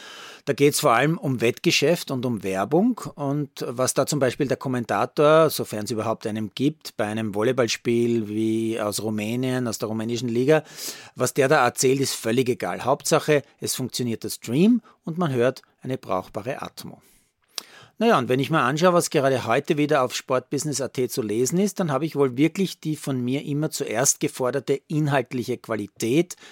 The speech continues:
eines T-V-Produkts völlig überbewertet. Aktuelle Beispiele gibt's genug. Zum Beispiel Handball Austria startet Streaming-Plattform. Erklärtes Ziel, Handball auf allen Ebenen für jeden zugänglich zu machen,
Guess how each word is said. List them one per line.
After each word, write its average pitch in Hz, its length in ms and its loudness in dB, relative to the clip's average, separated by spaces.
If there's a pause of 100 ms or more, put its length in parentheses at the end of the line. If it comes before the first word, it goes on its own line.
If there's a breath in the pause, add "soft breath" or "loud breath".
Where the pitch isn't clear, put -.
(120 loud breath)
eines 139 260 -4
T-V-Produkts - 840 -6 (140)
völlig 107 520 -4 (260)
überbewertet. - 840 -10 (840)
Aktuelle 113 440 -4
Beispiele 123 520 -2
gibt's - 420 -8 (640 loud breath)
genug. 143 360 4
Zum 143 120 0
Beispiel 98 560 -2
Handball 151 340 2
Austria 120 540 2
startet 120 500 0
Streaming-Plattform. 120 1120 2
Erklärtes 131 520 -2
Ziel, 170 380 2
Handball 151 420 2
auf 117 240 -2
allen 139 220 -2
Ebenen 120 460 -2
für - 120 -8
jeden 135 380 -2
zugänglich 127 480 -4
zu 107 140 -6
machen, 95 320 -10